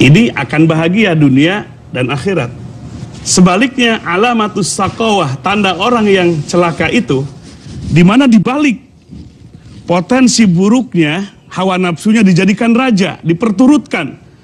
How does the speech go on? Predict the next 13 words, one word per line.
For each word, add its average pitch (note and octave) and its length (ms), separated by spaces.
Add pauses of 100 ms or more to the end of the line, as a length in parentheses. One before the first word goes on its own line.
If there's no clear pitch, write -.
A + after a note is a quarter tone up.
(140)
selalu G#3 520
titahnya A3 480
diikuti, A#3 640 (480)
sementara F#3 960 (600)
hatinya D#3+ 920
dijadikan D3 640
sebagai C#3 480
tawanannya. B2 800 (1160)
Nah, G#2+ 160
inilah A3 480
begitu F3 440
jelas, D#3+ 440
begitu D3+ 400